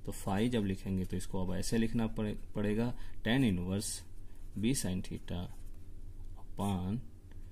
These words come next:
a plus b cos theta। ओके, यहाँ बी रहेगा। क्लियर? अब यहाँ वैल्यू रख सकते हैं आप। देखिए, under root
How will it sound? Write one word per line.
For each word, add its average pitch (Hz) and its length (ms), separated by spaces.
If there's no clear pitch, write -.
a 143 160
plus 92 340
b 101 160
cos - 260
theta। - 400
ओके, - 200
यहाँ 107 260
बी 90 180
रहेगा। 90 400
क्लियर? 135 300
अब 101 140
यहाँ 110 160
वैल्यू 98 220
रख 113 140
सकते - 300
हैं 135 180
आप। 143 200
देखिए, 113 340
under 107 260
root 123 280